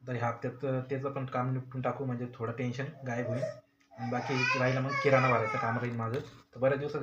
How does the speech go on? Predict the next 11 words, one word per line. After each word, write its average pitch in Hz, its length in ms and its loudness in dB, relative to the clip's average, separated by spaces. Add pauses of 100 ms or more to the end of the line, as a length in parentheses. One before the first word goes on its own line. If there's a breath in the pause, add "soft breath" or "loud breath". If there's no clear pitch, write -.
किराणा 135 220 0
पण 131 180 -4
भरला 113 220 -2
नाही, 127 200 -4
किराणा 127 300 -2
संपत 110 280 -8
आला. 113 140 -6 (1300)
तर 120 100 -6
finally 123 360 0
भाडं 117 220 0
मिटलंय. 127 340 0